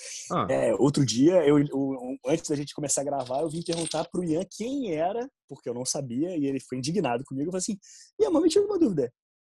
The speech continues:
Speaker 2: quem é Juliette?"
Speaker 1: Estou
Speaker 2: "Ian, você não
Speaker 1: indignado.
Speaker 2: sabe,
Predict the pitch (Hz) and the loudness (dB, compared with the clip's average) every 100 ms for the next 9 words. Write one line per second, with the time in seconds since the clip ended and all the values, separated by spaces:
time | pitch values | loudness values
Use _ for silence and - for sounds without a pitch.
0 | - - _ _ _ - 539 339 180 165 | -20 -20 _ _ _ -6 0 2 4 6
1 | 120 - - - _ _ _ _ - 156 | 4 2 -4 -4 _ _ _ _ -10 -2
2 | 240 214 240 220 233 247 185 143 | 0 0 -2 2 4 4 4 -2